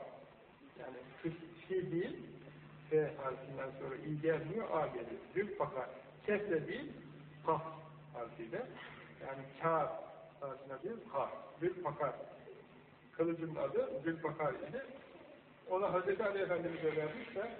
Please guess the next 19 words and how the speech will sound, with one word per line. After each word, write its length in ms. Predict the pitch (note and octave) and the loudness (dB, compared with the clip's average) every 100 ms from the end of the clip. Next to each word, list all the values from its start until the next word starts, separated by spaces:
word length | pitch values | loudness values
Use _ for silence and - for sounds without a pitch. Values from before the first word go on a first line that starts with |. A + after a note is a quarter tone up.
| - | -8
Hazreti 320 | D#3 D#3 D#3+ | -6 -4 0
Ali 160 | D3+ D#3 | 2 4
Efendimiz'in 640 | D3+ D3+ D3 D3+ D#3 G#3 | 4 2 0 -2 -2 4
de 240 | E3 G3 - - - - - - | 6 6 2 -6 -10 -12 -12 -6
efendim, 360 | C3 C#3 D3+ G3+ - - - - - - - - - - - - C#3 | -4 -2 -2 -4 -6 -12 -16 -16 -16 -16 -16 -16 -16 -16 -16 -12 -6
e, 60 | C#3 C3 B2+ C#3 D3 | -2 -2 -2 -6 0
o 180 | D3+ D3 | 2 2
şeylerden 600 | D3 C#3 D3 D3+ D#3+ E3+ | 0 0 2 4 4 2
nice 220 | D#3 D#3 - | 0 -2 -2
cihatlara 680 | C3+ C3 - - C#3+ C#3+ C3+ | -2 -2 -4 -6 -2 0 0
katıldığı, 640 | C3 C3+ B2+ C3+ E3 G#3 - - | -2 -2 -4 2 2 2 -2 -6
seferlere 500 | C#3 C#3 C#3 C3 - | -2 -2 0 -4 -2
katıldığı 600 | C3+ - B2+ D3 A3+ - - - - C#3+ | -4 -2 0 4 4 2 -4 -10 -10 2
rivayet 420 | D3+ D#3+ E3 D#3+ | 6 8 8 4
ediliyor. 540 | D3+ C#3+ C#3 D3 G#3+ A#3 - - - - - | 0 -4 -6 -2 0 -2 -6 -14 -16 -18 -16
Şah-ı 420 | - F#3+ E3 D#3+ D3+ | 2 4 6 2 2
Merdan 520 | C#3+ C#3+ - D#3+ D3+ C#3 | 2 2 4 4 4 0
ile, 180 | E3+ G#3+ - - - - - | 0 0 -4 -10 -14 -16 -16
e, 60 | - | -8